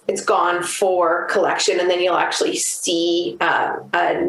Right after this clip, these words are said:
notice of public interest, you know, that there's been a collection, um,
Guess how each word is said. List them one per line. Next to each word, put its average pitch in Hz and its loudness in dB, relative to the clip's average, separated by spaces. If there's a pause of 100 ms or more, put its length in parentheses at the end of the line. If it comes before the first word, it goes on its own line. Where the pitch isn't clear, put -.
(100)
notice 190 2
of 185 -2
public 170 0
interest, - 0
you 180 0
know, 175 4
that 170 2
there's 175 0
been 170 2
a - -4
collection, 226 0
um, 196 2